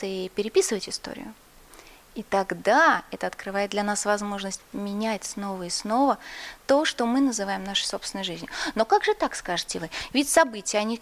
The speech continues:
как были, так и есть. Ведь те или иные факты, они же все равно есть уже в нашей жизни».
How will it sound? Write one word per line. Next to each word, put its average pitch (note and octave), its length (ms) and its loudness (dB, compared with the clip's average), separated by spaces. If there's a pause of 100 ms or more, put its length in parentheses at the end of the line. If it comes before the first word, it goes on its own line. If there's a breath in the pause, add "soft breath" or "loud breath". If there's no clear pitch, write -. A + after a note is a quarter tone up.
(140)
как C4+ 160 2
были, A#3+ 240 4
так C4 220 0
и D4 60 0
есть. - 440 -4 (920)
Ведь A#3 260 0
те D#4+ 300 6
или C4+ 120 4
иные D#4 300 6
факты, C#4 560 4
они A#3+ 240 2
же B3+ 80 0
все - 140 2
равно E4 180 6
есть F4 380 4
уже G3 180 4
в F#3+ 40 0
нашей F#3 320 0
жизни». F#3 500 -6